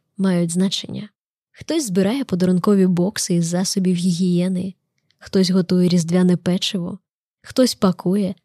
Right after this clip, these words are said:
та доставляє подарунки. Це не просто різдвяна традиція, це спосіб бути поруч, підтримати, подарувати моменти радості та надії тим,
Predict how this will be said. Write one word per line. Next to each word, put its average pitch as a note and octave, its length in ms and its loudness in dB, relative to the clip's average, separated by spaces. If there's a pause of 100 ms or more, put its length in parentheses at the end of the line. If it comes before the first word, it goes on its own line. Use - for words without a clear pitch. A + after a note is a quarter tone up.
та A3+ 100 0
доставляє F#3 640 2
подарунки. F#3 640 -2 (920)
Це C4 200 2
не A3 140 4
просто G#3 420 0
різдвяна F#3+ 440 4
традиція, F3+ 720 -2 (380)
це A#3 180 -2
спосіб A#3 440 -2
бути G#3 320 0
поруч, G3+ 640 -4 (400)
підтримати, F#3+ 880 0 (380)
подарувати A3 580 4
моменти G3 520 4
радості F#3+ 560 0
та F3+ 140 -2
надії F3+ 480 0
тим, F#3 420 -4